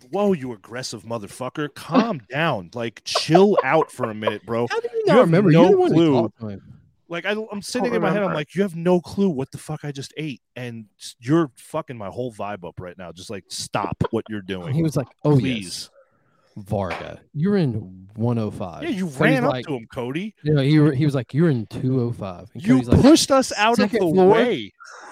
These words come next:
Speaker 2: And he was like, "Yes." And you took off, guess what? Up the stairs.
Speaker 1: Yes.
Speaker 2: And 'cause that's all y'all have in Virginia Beach is stairs to
Speaker 1: Yes.
Speaker 2: everything. And you took off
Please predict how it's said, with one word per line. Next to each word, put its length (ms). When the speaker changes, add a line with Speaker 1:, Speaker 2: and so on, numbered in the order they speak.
Speaker 2:
And 160
he 100
was 100
like, 240
"Yes." 540
And 180
you 140
took 260
off, 220
guess 240
what? 320
Up 220
the 80
stairs. 680
Speaker 1:
Yes. 500
Speaker 2:
And 260
'cause 220
that's 240
all 180
y'all 160
have 220
in 100
Virginia 340
Beach 280
is 80
stairs 720
to 120
Speaker 1:
Yes. 120
Speaker 2:
everything. 680
And 120
you 120
took 200
off 140